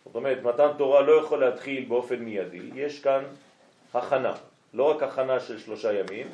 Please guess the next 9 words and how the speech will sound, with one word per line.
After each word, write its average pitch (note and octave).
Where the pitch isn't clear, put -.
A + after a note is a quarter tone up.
אלא A2
אפילו F3+
ביום D3
השלישי C#3
עצמו, G2
כשהקולות A#2
מתחילים, B2
כשהמתן A2
מתחיל, A2+